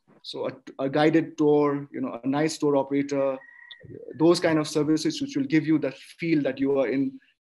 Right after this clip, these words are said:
you know, you know, you are in the midst of luxury, even, even in nature. So another thing we had, uh, you know, launched during the Meghalayan Age was high-end glamping, you know, tents, because these can come up at many of our destinations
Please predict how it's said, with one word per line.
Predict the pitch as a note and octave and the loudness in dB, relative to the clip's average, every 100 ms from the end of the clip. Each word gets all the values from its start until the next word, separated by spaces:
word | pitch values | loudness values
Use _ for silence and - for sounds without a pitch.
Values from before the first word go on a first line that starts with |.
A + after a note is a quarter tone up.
| - | -8
you | B2+ D3 | -2 0
know, | D3+ | 2
you | C#3 | 2
know, | D3 | 2
you | C#3 C#3+ | 2 2
are | |
in | C#3+ C#3 D3 | 2 2 0
the | C#3+ | 2
midst | D3 F3+ - | 2 2 0
of | D3+ | 2
luxury, | D3 D3+ D#3 C3+ A2+ B2 | 2 0 0 -2 -2 -2
even, | C3 C3+ C#3 | 0 0 -2
even | C#3+ D3 | 0 2
in | C3 | 4
nature. | C3 B2+ G#2 G2+ _ _ _ - | 2 0 -6 -12 _ _ _ -6
So | E3+ D#3+ - | 0 2 0
another | D3+ F3 G3 | -2 0 0
thing | G3+ F#3 | -2 -2
we | E3+ | 0
had, | E3+ - - C3 | 0 -2 -6 -4
uh, | B2+ | -2
you | B2 | 0
know, | C#3+ C#3 - | -2 -2 0
launched | D3 D#3 - | 0 0 -2
during | C#3+ D3 | -2 0
the | C3+ | 0
Meghalayan | B2 C#3+ C#3+ C#3 | 0 0 2 4
Age | C#3 C#3 | 4 2
was | C#3+ C#3 _ _ _ _ _ | 0 -4 _ _ _ _ _
high-end | - D#3+ E3+ E3 D#3+ | -4 2 6 6 4
glamping, | D#3+ D#3 E3 E3 C#3 G2+ - _ _ | 2 2 2 4 2 2 -10 _ _
you | C3+ | -8
know, | D3 D3 | -6 2
tents, | E3+ C3 - - | 2 2 -2 -12
because | - C#3+ B2 | -6 -6 -6
these | D3 D#3+ D#3+ | -4 -4 -4
can | D3+ C3+ | -4 -2
come | D3 D3 | 0 -2
up | D3 - _ _ _ - | -4 -10 _ _ _ -8
at | C3+ C#3 - _ | -6 -6 -10 _
many | C3+ D3+ F#3 | -6 -2 0
of | F#3+ D#3+ | 2 2
our | C#3+ B2 | 0 0
destinations | B2 - C3 C3 B2+ A2+ A2 | -6 -6 -4 -4 -8 -12 -14